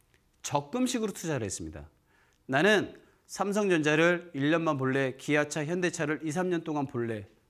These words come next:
더 잘 가겠지."라고 저, 저에게도 그 상담을 하셨던 몇몇 분의 시청자분들이 계십니다. 그런 분들을 보셨을 때는 백이십 일선과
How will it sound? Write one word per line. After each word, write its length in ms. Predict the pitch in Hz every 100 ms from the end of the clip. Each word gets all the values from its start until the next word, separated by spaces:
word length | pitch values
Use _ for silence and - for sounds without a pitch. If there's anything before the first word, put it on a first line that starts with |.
| _
더 280 | - 160 170
잘 240 | - 151 147
가겠지."라고 1300 | 117 113 113 - 151 147 127 160 226 247 - - _ _ _ _ _ _ _ _ _ _ _ _ _ _ _ _ _ _
저, 360 | - 143 143 131
저에게도 640 | - 139 131 131 139 110 - _ _
그 440 | - 120 107 101 -
상담을 460 | - 226 254 220 196
하셨던 420 | 170 - 123 104 _ _ _ _ -
몇몇 300 | 139 151 139
분의 180 | 131
시청자분들이 640 | 131 - 185 170 135 120 113
계십니다. 500 | 123 120 107 85 82 _ _ _ - - - _
그런 260 | 175 208 220
분들을 280 | 214 214
보셨을 360 | 160 160 170 -
때는 460 | 165 202 180 80 - _ _ _ _ _ _ - - _ _ _ -
백이십 500 | 147 165 247 240 220
일선과 760 | 190 156 123 127 165 185 -